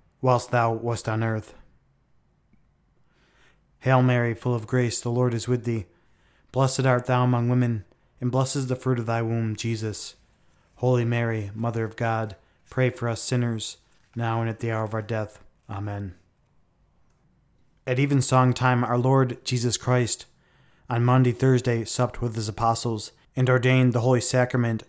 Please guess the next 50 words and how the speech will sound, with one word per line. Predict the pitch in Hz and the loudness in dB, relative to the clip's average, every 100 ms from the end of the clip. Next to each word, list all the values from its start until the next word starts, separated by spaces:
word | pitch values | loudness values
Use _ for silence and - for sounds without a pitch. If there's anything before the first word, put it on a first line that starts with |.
| 123 | -4
of | |
his | 117 104 | -4 -2
body | 120 117 117 | 0 2 0
and | 110 | -2
blood. | 107 113 113 107 - _ _ _ _ _ | 0 0 0 -4 -14 _ _ _ _ _
The | 131 | -4
same | 127 143 143 | 2 4 6
hour | 135 143 | 6 6
on | 131 123 | 6 6
Good | 131 117 | 0 0
Friday, | 127 131 127 120 110 | 2 4 4 0 -4
he | - | -2
was | 123 117 | -2 0
taken | 131 123 117 | -2 0 2
down | 120 120 | 2 2
from | 117 117 | 0 -2
the | |
cross, | 110 123 120 113 - - _ _ _ - | -2 0 2 0 -4 -14 _ _ _ -2
and | 127 | 0
on | 123 | 4
Easter | 135 135 131 | 4 2 2
Day, | 123 127 131 | 4 4 4
that | 117 - - | 0 -4 -4
same | 131 127 123 | 0 2 4
hour, | 123 127 113 - - | 4 4 2 -2 -14
he | _ 127 | _ 2
met | 127 127 | 4 2
with | 139 123 - | 0 -2 -2
two | 135 135 | 2 2
of | 120 | 2
his | 110 | -2
disciples | 120 - 131 123 117 | -4 0 2 2 -4
going | - 123 123 | 0 0 0
towards | - 123 117 | 0 -2 0
Emmaus, | 120 123 123 110 - _ _ _ _ | 0 2 0 -2 -10 _ _ _ _
and | 127 | 0
made | 131 127 | 2 2
himself | 123 - 120 - | 0 2 0 0
known | 120 123 | 0 2
to | 117 | 0
them | 110 110 107 - _ - | -2 -4 -4 -8 _ -6
in | |
the | 117 | -6
breaking | 104 120 110 113 | -2 -2 -2 -4
of | 104 101 | -4 -2
bread. | 117 110 95 - _ _ _ - _ _ _ _ _ _ _ _ _ - | -2 -2 -6 -16 _ _ _ -20 _ _ _ _ _ _ _ _ _ 0
O | 143 | 4
most | 143 131 - | 6 4 2
blessed | 139 135 135 | 2 4 0
Virgin, | 113 131 123 123 117 | 2 2 4 2 0